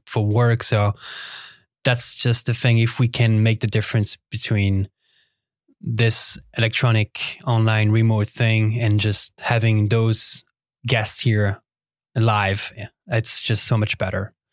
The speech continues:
So for now, we've been avoiding this and something we'll,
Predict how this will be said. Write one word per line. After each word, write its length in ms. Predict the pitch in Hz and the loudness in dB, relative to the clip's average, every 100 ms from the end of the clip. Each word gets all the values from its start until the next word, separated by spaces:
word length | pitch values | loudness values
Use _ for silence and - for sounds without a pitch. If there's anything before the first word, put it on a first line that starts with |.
| _ - | _ -4
So 380 | 127 113 110 | 0 2 2
for 140 | 107 135 | 0 2
now, 160 | 120 | 2
we've 140 | 120 117 | 2 2
been 120 | 117 | 0
avoiding 380 | 113 110 110 107 | 2 2 2 2
this 260 | 110 110 | 0 0
and 80 | 113 | -2
something 300 | - 98 107 | -2 -2 0
we'll, 340 | 104 98 101 | 0 -2 -4